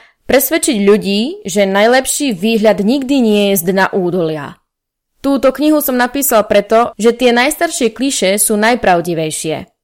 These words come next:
Čas všetko vylieči. Na konci tunela je skutočné svetlo, hoci ho nevidíme. A všetko zlé je na niečo dobré. Slova niekedy oslobodzujú.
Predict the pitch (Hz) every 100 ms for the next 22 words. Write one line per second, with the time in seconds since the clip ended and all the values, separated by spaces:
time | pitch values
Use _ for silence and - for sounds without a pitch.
0 | _ - 285 - - - 247 - 202 170
1 | 165 156 147 - 175 - _ _ _ 214
2 | 233 254 254 220 - 220 233 233 240 254
3 | 247 - 226 220 196 185 214 220 254 254
4 | 269 262 247 254 254 202 165 160 156 135
5 | - _ _ _ _ - 214 - 233 -
6 | 180 170 208 262 320 320 311 294 269 233
7 | 214 202 190 160 135 - 214 _ _ _
8 | _ _ - - 294 262 202 180 175 196
9 | 165 170 202 - 180 160 160 151 139 131